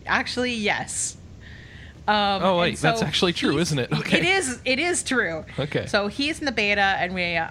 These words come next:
Speaker 1: I have a couple of other friends that are in the beta that have been talking about it. So here is the interesting thing that I have taken from all of their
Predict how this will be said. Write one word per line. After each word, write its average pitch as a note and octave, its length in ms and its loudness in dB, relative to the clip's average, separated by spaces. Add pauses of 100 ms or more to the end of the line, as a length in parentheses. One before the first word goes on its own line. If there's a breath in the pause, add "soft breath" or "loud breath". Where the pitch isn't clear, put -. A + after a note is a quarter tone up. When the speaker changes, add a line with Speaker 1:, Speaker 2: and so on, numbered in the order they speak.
Speaker 1:
I G3 100 6
have G3 100 0
a F#3 60 -4
couple F#3+ 260 0
of E3+ 80 -2
other D#3+ 120 -6
friends F3+ 300 -2
that F3 100 -2
are E3 40 0
in D#3+ 80 -2
the D#3+ 80 -4
beta D#3 180 -6
that D3+ 80 -6
have D3 80 -8
been D3+ 120 -8
talking D3 360 -6
about C#3 240 -4
it. C#3 140 -6 (320 loud breath)
So - 180 -2
here D#4+ 220 2
is E4+ 120 0
the B3 160 0
interesting B3+ 480 -2
thing G#3 260 0
that F#3 100 0
I F3 120 4
have F3 120 0
taken F3 380 -2
from E3 220 -2
all E3 240 0
of D#3+ 120 -6
their D3 420 -2